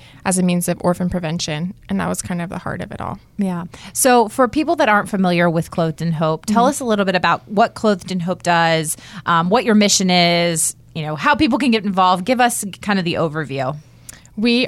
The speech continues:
Speaker 1: are equipping and empowering women in Zambia through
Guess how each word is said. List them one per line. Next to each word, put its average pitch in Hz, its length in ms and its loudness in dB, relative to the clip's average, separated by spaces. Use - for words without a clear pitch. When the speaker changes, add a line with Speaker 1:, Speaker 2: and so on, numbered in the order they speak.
Speaker 1:
are 214 280 4
equipping 220 440 0
and 185 100 0
empowering 185 640 0
women 180 260 0
in 185 100 -2
Zambia 240 560 0
through 185 520 0